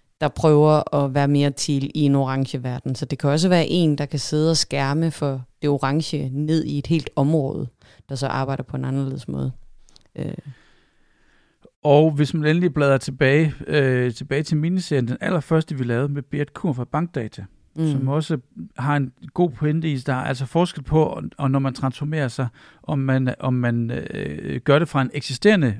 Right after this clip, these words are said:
Speaker 2: organisation, med noget, måske noget orange, man skal, man vil supplere med noget andet, eller man er født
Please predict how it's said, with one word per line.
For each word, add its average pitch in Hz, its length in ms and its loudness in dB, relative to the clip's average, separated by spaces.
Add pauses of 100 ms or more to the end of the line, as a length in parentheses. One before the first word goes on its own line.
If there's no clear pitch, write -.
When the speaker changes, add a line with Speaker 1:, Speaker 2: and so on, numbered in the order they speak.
(140)
Speaker 2:
organisation, 135 800 -2 (680)
med 135 160 0
noget, 127 240 4
måske 113 240 -4
noget 120 160 0
orange, 131 400 2
man 120 100 -2
skal, 117 260 -6 (120)
man 117 420 -2
vil 123 240 2
supplere 151 420 -2
med 123 80 -4
noget 110 140 0
andet, 208 240 4 (420)
eller 139 240 4
man 123 380 2
er - 300 -8 (180)
født - 600 4